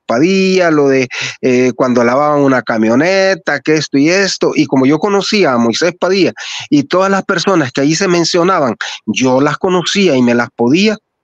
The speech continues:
a mí me entró, este, eh, como un poco de duda.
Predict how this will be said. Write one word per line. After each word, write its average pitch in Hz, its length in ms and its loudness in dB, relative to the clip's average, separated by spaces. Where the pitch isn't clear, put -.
a 131 160 -2
mí 139 140 2
me 175 120 2
entró, 165 500 0
este, 127 720 -4
eh, 123 340 -2
como 147 240 0
un 165 120 0
poco 165 380 -2
de 143 100 0
duda. 135 440 0